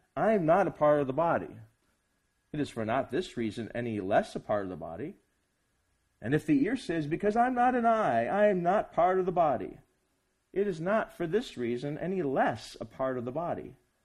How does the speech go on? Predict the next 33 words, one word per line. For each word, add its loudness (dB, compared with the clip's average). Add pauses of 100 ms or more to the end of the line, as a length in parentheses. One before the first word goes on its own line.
(640)
If -10
the -2
whole 4
eye, 6 (220)
if -2
the 0
whole 6
body 6
were 2
an -4
eye, 0 (1080)
that 2
would -2
be -2
weird. -4
No, -10
he -4
didn't -8
say -8
that. -6 (380)
<laughs> -6 (1160)
Where 6
would 4
the 0
he-, 2
hearing 0
be? -4 (1080)
If 6
the 4
whole 6 (380)
were 4
hearing, 2
where, 0